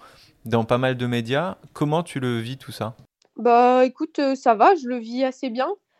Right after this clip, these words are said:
Speaker 2: Donc, euh, j'essaye de, j'essaye de, tu vois, je, de trier un petit peu, de gérer un petit peu ça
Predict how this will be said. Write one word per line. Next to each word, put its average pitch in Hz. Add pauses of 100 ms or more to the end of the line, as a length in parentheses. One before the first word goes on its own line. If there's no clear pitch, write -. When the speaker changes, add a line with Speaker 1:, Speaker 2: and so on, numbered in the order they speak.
(500)
Speaker 2:
Donc, 226
euh, 226 (180)
j'essaye 262
de, 240 (220)
j'essaye 254
de, 226
tu -
vois, 233
je, 214
de 196
trier 254
un 247
petit 254
peu, 320
de 247
gérer 254
un 254
petit -
peu 254
ça 269